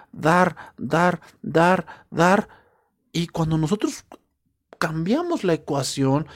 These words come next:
y la cambiamos a un punto de, de no querer dar, de ser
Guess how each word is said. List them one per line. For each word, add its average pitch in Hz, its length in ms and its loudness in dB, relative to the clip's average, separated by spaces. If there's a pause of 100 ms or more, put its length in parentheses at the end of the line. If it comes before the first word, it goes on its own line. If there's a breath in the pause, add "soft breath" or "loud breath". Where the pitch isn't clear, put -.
(220 loud breath)
y 147 160 -8
la 147 200 -8
cambiamos 208 680 -4
a 139 160 -6
un 190 160 -4
punto 202 580 0
de, 139 340 2 (240 loud breath)
de 123 200 -4
no 175 220 -2
querer 185 340 2
dar, 165 480 -2
de 131 160 -2
ser 156 320 -2